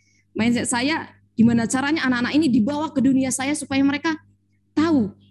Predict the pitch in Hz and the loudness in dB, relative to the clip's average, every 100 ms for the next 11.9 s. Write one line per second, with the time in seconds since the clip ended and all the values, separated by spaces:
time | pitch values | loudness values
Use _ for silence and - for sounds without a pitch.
0 | _ _ 233 247 269 285 277 - 392 285 | _ _ 0 2 2 0 -2 -4 -4 -2
1 | 269 247 254 254 254 269 277 - 247 262 | 0 2 2 0 -2 -2 -4 -2 0 0
2 | 254 - 285 247 220 - _ _ _ - | -2 0 0 0 -6 -10 _ _ _ -4
3 | 427 285 254 - 285 311 330 381 233 214 | 0 2 0 -2 -2 0 -2 -2 -2 0
4 | 208 202 233 277 _ _ _ - 349 - | -2 -2 -4 -4 _ _ _ -6 -4 -2
5 | 359 381 - _ 302 285 392 - 254 - | -2 -2 -8 _ 0 0 0 0 0 2
6 | 294 320 381 269 240 233 220 220 220 196 | -2 -2 0 0 0 -2 0 2 2 4
7 | 214 247 226 - 202 - - 185 196 - | 2 2 -2 -2 -2 -2 -4 -6 -8 -16
8 | - _ 285 294 339 370 392 - 254 - | -20 _ -4 -2 -2 -2 -2 0 0 0
9 | - 294 302 - 202 185 185 214 _ _ | -2 -2 -2 -6 -6 -4 -4 -8 _ _
10 | - 208 214 311 349 339 - - _ _ | -4 -2 2 2 2 -2 -6 -12 _ _
11 | _ _ _ _ - 262 285 320 | _ _ _ _ -2 0 0 -2